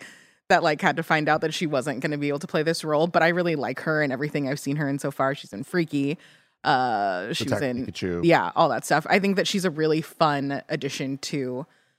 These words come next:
Speaker 1: uh, this crew of people. Michael Douglas, I like. Michelle Pfeiffer, I think, is, like, kind of fine. <laughs>
Speaker 2: Oh, wow. Okay.
Speaker 1: Um,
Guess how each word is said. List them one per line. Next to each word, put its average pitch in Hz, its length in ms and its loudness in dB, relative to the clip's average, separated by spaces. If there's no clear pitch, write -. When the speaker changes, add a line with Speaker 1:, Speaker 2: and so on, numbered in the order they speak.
Speaker 1:
uh, 135 220 2
this 151 220 -2
crew 165 200 -2
of 147 100 -6
people. 160 480 2
Michael 160 220 0
Douglas, 233 420 4
I 233 80 6
like. 220 440 0
Michelle 226 320 4
Pfeiffer, 240 680 4
I 226 80 0
think, 226 220 0
is, 226 160 -2
like, 220 140 -2
kind 214 180 0
of 202 100 -4
fine. 160 480 2
<laughs> - 60 -14
Speaker 2:
Oh, 269 80 6
wow. 160 580 6
Okay. 156 300 4
Speaker 1:
Um, 160 640 4